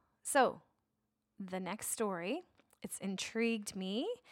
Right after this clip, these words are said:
It happened in nineteen thirty-one, and it takes place off the northern peninsula at Horse Island. Here's a few lines from Wikipedia to help paint a picture of the event.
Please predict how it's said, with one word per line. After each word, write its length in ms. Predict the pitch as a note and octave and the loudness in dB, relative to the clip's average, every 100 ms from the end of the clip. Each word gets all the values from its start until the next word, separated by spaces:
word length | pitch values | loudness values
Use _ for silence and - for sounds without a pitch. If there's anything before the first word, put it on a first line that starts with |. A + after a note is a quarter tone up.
| - - - | -20 -20 -10
It 80 | - | -2
happened 320 | G3 G3+ G#3+ | 2 2 2
in 220 | G3+ G3 F#3+ | -2 -2 0
nineteen 560 | F#3 A3+ C#4 E4 E4 | 0 0 0 0 -2
thirty-one, 680 | E4 D#4+ D#4+ C4+ A3+ G3 C4+ F#4+ _ | 0 0 0 2 4 4 2 -4 _
and 120 | - G3 | -4 -4
it 100 | - | -4
takes 260 | G3+ F#3+ | -4 -4
place 380 | - A3+ A#3 C4+ - | -2 2 2 0 2
off 340 | G3+ G#3 G#3+ | 6 6 6
the 80 | - | 0
northern 460 | G3 G3 A#3 D4+ E4 | 2 4 4 4 0
peninsula 640 | D#4 C4 B3 A#3+ A3 A3 | 2 2 2 4 6 6
at 140 | - F#3 | 4 -4
Horse 420 | - - A3+ C4+ - - | -4 2 4 4 0 2
Island. 680 | G#3 G#3 F#3 F#3 G3+ - - _ - - - - - _ _ _ - | 4 4 2 -6 -10 -12 -12 _ -20 -20 -20 -20 -20 _ _ _ 2
Here's 140 | A3+ | 2
a 40 | A#3+ | 2
few 220 | C4+ C#4 | 0 4
lines 500 | B3+ A3+ A3+ A#3 - | 6 8 6 4 2
from 300 | - G3 G3 | 2 2 2
Wikipedia 680 | G#3 B3+ - G3+ F#3 F#3 G#3 | 0 -2 -2 -2 0 0 0
to 100 | G3 | -6
help 300 | - F#3 - | -4 -6 -6
paint 340 | - E4+ A4 - | -6 -4 -4 -4
a 40 | |
picture 560 | - - D4+ - - - | -6 -4 -6 -6 -6 -4
of 120 | - F#3+ | -4 -4
the 120 | G3 | -6
event. 480 | F#3 - - - | -8 -14 -16 -16